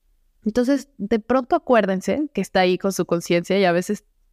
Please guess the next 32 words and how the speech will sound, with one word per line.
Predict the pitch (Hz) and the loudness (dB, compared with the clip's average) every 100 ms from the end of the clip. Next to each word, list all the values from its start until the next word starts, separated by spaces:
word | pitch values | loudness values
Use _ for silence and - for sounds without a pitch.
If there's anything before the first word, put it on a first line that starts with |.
| _ _ _ _ _ _ | _ _ _ _ _ _
pídale, | - 277 190 165 165 - | 2 4 4 2 -4 -2
¿no? | 180 262 | 0 2
Así | 220 196 | 0 0
como | 226 226 | 0 0
esta | - 190 | 0 -4
práctica | 185 180 196 180 | -4 -4 -2 -2
que | 175 | -4
tenemos | - 165 175 180 180 | -4 -2 0 -2 -2
como | 165 175 | -2 0
de | 170 | 0
rezarle | 170 165 - 170 175 185 185 170 | -2 -4 -2 0 2 0 0 -2
a | 170 | -4
un | 170 175 | -4 -6
ser | - 185 180 | -2 0 0
mayor, | 185 180 175 165 302 359 427 427 - _ _ _ - | 0 0 0 0 -2 -2 -2 -4 -8 _ _ _ -2
tomen | 269 277 277 247 214 _ _ - | 2 4 2 0 -2 _ _ -8
en | 190 | -4
consideración | 185 180 180 175 175 196 185 | -2 -2 0 0 0 -2 -2
que | 190 | -2
tal | - 175 | 0 0
vez | 180 - | 0 -2
pueden | 180 170 | -2 -2
echarse | - 170 - 165 | 0 -2 0 -2
esa | - 165 | 0 -2
platicadita | 165 - 170 170 175 - 165 | -4 -4 -2 0 0 0 0
y | |
esas | 170 180 180 | 0 -2 -8
peticiones | - 170 - 170 - 175 170 160 160 - _ _ _ - | -4 -4 -4 -12 -2 0 0 -2 -6 -14 _ _ _ -4
a | |
la | 175 185 | -4 -2
tierra. | 196 185 - _ _ _ _ _ _ _ _ | 0 0 -2 _ _ _ _ _ _ _ _
Entonces, | - 262 320 294 | -2 2 2 0